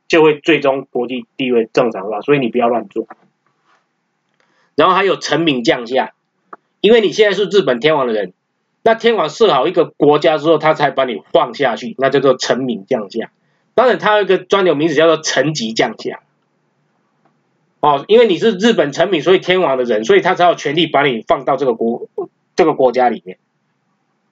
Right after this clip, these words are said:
对不起哦，这个也有日本的礼法，所以你要遵守法律。他们除了有法以外还有礼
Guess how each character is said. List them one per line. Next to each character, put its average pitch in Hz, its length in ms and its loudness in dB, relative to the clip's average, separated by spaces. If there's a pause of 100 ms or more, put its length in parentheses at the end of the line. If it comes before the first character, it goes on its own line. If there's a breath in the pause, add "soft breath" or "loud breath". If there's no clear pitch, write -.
(920)
对 202 100 2
不 208 80 2
起 143 160 0
哦， 135 180 2
这 196 100 0
个 175 140 2
也 165 80 2
有 143 280 -2 (140)
日 185 180 2
本 135 180 0
的 131 80 4
礼 131 240 -6
法， 143 240 -4
所 196 140 4
以 190 60 4
你 156 80 2
要 185 160 0 (180)
遵 185 220 -2
守 123 160 0
法 110 200 -2
律。 123 200 -6 (1300)
他 233 100 2
们 233 140 0
除 220 160 2
了 220 100 4
有 185 180 2
法 127 280 0
以 147 40 -2
外 165 120 2
还 143 120 -4
有 139 120 -2
礼 120 220 -10